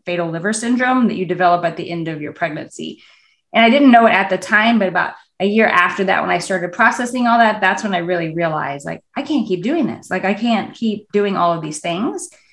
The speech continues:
And then I was able to go part-time in my legal career. And then eventually in twenty twenty, I retired.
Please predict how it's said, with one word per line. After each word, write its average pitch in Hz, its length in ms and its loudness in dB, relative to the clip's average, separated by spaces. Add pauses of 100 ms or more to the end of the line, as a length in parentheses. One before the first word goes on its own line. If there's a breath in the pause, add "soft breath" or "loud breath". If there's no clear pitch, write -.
(200 soft breath)
And 196 160 0
then 196 80 2
I 175 140 2
was 175 340 -4
able 170 220 -2
to 170 100 -12
go 170 140 -8
part-time 269 500 2
in 233 100 2
my 220 140 4
legal 202 280 -2
career. 185 300 -4
And 175 80 -4
then 170 120 -2
eventually 156 720 -8
in 160 200 -6
twenty 156 260 -8
twenty, 156 280 -8
I 151 80 -8
retired. - 600 -10